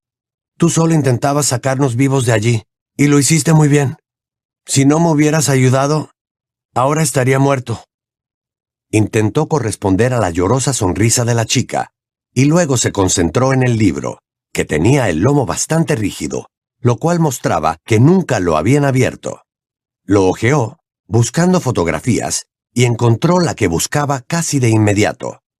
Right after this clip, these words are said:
la del joven Dumbledore y su atractivo compañero, riendo a carcajadas de algún chiste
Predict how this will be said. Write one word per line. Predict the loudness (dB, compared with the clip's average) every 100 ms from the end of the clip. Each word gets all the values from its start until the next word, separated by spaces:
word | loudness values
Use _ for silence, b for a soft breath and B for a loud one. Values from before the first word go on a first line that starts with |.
| _ _
la | -6 -4
del | -2 -4
joven | -2 0 2 2 0
Dumbledore | -2 -2 -4 -2 -2 -4 _ _ -4
y | -2
su | 0
atractivo | -2 -2 -6 0 0 2
compañero, | 0 -2 -2 0 0 -2 -8 _ _ -2
riendo | 2 4 4 2
a | 2
carcajadas | -4 -6 -8 -4 -2 -2 -4
de | -4
algún | -2 2 0
chiste | 2 0 0 0 -2